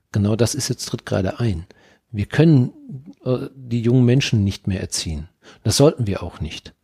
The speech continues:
Sondern wir sollten verhandeln. Wir sollten darüber verhandeln und aufklären. Also verhandeln heißt ja nichts anderes, ich kläre auf. Ich stelle Alternativen dar. Ich werde transparent. Ja,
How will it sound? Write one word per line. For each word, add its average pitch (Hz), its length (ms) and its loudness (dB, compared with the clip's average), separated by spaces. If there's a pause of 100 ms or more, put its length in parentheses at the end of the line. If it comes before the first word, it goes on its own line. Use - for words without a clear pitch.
(340)
Sondern 120 300 4
wir 113 80 2
sollten 117 260 0
verhandeln. 95 600 -2 (580)
Wir 104 80 -4
sollten 120 240 0
darüber 120 340 2
verhandeln 123 480 2
und 113 160 -4
aufklären. 85 640 -10
Also 110 300 -4
verhandeln 143 600 4
heißt 143 220 4
ja 131 60 2
nichts 135 220 2
anderes, 131 440 0 (320)
ich - 160 0
kläre 127 420 2
auf. 80 400 -12 (420)
Ich 113 120 -4
stelle 131 260 4
Alternativen 113 720 -2
dar. 82 260 -10 (200)
Ich - 160 -8
werde 127 180 2
transparent. 113 800 -2 (640)
Ja, 101 260 -6